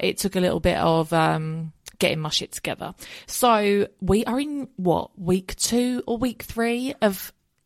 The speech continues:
the English second lockdown right now. How is everybody feeling? I definitely don't feel the same as I did during lockdown one. Like, lockdown one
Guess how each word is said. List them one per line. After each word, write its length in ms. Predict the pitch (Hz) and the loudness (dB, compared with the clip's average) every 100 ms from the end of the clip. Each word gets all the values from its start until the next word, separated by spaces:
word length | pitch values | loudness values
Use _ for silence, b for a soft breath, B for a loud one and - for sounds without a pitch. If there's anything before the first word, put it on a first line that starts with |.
| _ | _
the 240 | 180 190 - | 0 0 2
English 640 | 220 233 220 226 208 - - | 2 4 4 2 0 -2 -2
second 540 | - - 226 - 226 214 | -8 -4 -4 0 0 2
lockdown 680 | 240 - 254 240 254 285 | 0 0 0 0 -2 -6
right 240 | 277 247 - | -2 -2 0
now. 340 | 247 254 330 B B B B | -2 -4 -6 B B B B
How 240 | - 190 180 | -2 2 2
is 140 | 202 | 2
everybody 360 | 180 185 196 220 | 0 0 -2 -2
feeling? 640 | - 415 539 180 - 196 B B B B B B B - | -2 0 2 0 -2 -14 B B B B B B B 2
I 460 | 508 622 659 605 - 196 | 2 2 0 -2 -4 -8
definitely 520 | - 262 262 226 220 214 | 2 2 2 -2 0 0
don't 320 | 202 196 185 | 2 0 -2
feel 240 | - 196 | -2 -2
the 120 | 175 | 0
same 340 | 180 180 175 170 | -2 -2 0 -2
as 80 | 170 | 0
I 120 | 165 | 0
did 280 | 160 170 - | 2 -2 -2
during 320 | - 165 160 | 0 2 2
lockdown 500 | 160 156 - 165 165 | 2 2 2 -2 0
one. 340 | 156 151 160 170 | -2 -2 -2 -2
Like, 160 | - | -2
lockdown 560 | 196 240 - 285 254 208 | 2 2 2 0 0 2
one 440 | 180 165 160 160 | 2 2 -2 -6